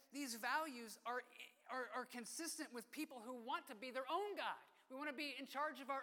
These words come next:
own pleasure, do things the way that we want to do them, rather than submitted to the real God. Submission to pleasing people is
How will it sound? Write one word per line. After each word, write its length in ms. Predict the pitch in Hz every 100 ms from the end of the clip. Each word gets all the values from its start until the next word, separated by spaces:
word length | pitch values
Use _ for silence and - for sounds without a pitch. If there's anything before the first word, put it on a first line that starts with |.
| 269
own 160 | 359
pleasure, 240 | 254 226 220
do 180 | 262
things 260 | 285 294 262
the 80 | 277
way 160 | 262 285
that 160 | 269 226
we 140 | 320 381
want 200 | 311 220
to 100 | 220
do 160 | 190 208 -
them, 120 | 147 123 _ _ _ _ _ _ _ _ _ _ _ - 196
rather 320 | 226 240 220
than 160 | 233
submitted 560 | 220 240 208 233 262 202 226
to 20 |
the 140 | 196 185
real 240 | 214 302 294
God. 320 | - - - - _ _ _ _ _ _ - - _
Submission 840 | - - 233 240 285 311 - 208 196 - _ _ _ _ _ _
to 100 | -
pleasing 640 | 240 - 269 320 269 254 208
people 480 | - 294 285 226 190
is 160 | 226